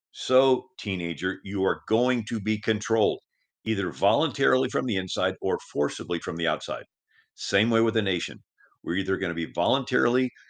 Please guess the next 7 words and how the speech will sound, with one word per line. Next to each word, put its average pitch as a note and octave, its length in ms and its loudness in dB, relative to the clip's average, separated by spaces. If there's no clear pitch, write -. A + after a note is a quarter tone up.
controlled G2 580 0
with D#2 100 -4
internal G2+ 420 -4
morals, F2 540 2
or A2 340 4
we're G2 160 0
gonna F2+ 240 0